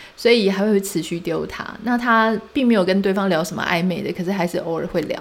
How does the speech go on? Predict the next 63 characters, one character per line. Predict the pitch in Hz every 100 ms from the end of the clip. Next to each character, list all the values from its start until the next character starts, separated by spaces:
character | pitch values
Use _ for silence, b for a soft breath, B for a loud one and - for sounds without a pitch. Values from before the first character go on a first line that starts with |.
| -
哈。 | - - B B B B
那 | -
当 | 269 285
我 | 247
后 | 196 233
来 | 220
发 | 190 202
现 | 208
这 | 202
件 | 180
事 | 190 202
情 | 190 160
的 | 160
时 | 165
候， | 185
我 | 160 156
就 | 190
非 | 175 175
常 | 175 190
的 | 156
抓 | - 147 131
狂， | - - 233 B B B
所 | - 220
以 | 233
我 | 190
就 | 185 208 202 180
跟 | 180 220
我 | 185
先 | 202
生 | 202 208
讲， | 208 - -
我 |
就 | 185 220
说 | 220 196 185 185
：“你 | 190
知 | 214
道 | 254
这 | 247
个 | 208
女 | 160
生 | 185
在 | 185 190
钓 | 202 175
你 | -
吗？ | - - -
在 | -
勾 | 202 175
你 | 175
吗？” | - 196 - 196
哈， | - - B B B
他， | - 185 185
然 | 202 196
后 |
他 | 220 185
当 | 180
然 | 170 160
就 | 165
是 | 180 175
装 | 160 160 175
死 | - 165
不 | 185
承 | - 190
认。 | 135